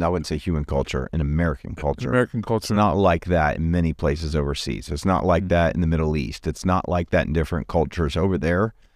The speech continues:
Speaker 1: They still all live together. They have g-, multiple generations living under the same roof.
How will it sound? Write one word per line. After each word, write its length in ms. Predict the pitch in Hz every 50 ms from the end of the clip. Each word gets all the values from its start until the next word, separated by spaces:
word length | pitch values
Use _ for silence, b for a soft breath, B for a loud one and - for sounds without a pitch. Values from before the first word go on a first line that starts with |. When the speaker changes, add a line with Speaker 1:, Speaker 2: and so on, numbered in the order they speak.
| _ _ -
Speaker 1:
They 180 | 85 90 95 87
still 320 | - - - - 98 98
all 160 | 92 87 78
live 160 | 71 76 76 78
together. 480 | 73 73 73 69 62 58 52 - - - _ _ _ _ -
They 160 | - 92 90
have 180 | 90 98 85 78
g-, 140 | 78 - - -
multiple 480 | 90 90 87 92 90 - 78 90 90
generations 840 | 80 80 87 85 82 82 76 76 82 82 76 - - 82 82 76 -
living 340 | 80 82 80 80 85 80 80
under 160 | 78 78 78
the 120 | 71 73
same 400 | - - - 92 80 80 80 71
roof. 420 | 73 76 80 92 107 - - -